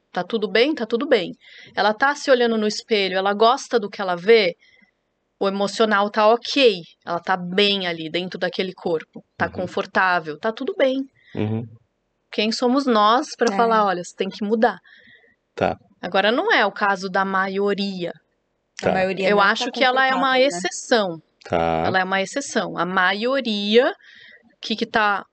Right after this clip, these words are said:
Speaker 1: acontecendo ali? A fisiologia tá indo pro beleléu, porque não, a, a próprio, a própria gordura corporal, ela é pró-inflamatória, ela muda o teu colesterol, ela muda a tua pressão, ela,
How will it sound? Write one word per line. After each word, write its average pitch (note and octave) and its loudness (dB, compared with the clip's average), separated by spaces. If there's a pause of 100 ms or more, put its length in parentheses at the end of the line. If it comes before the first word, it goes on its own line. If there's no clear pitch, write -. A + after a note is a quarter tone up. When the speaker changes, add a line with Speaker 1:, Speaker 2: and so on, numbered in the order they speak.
(680)
Speaker 1:
acontecendo G#3 0
ali? F#3 -2
A E3+ -2
fisiologia G3 0
tá F#3 0
indo F#3 -6 (640)
pro G#3 0
beleléu, A3 2
porque G#3 -6
não, F#3 -8
a, B2+ 0
a - -2
próprio, G#3+ 2 (180)
a G3 -2
própria G#3+ 2
gordura A3 4
corporal, F#3+ 2
ela F3 2
é G3+ 2
pró-inflamatória, F#3+ 0
ela E3+ 0
muda G3+ 2
o D#3 0
teu E3+ -8
colesterol, F#3 2
ela E3 2
muda F#3+ -2
a - -6
tua E3 -10
pressão, F#3+ -4
ela, E3+ -6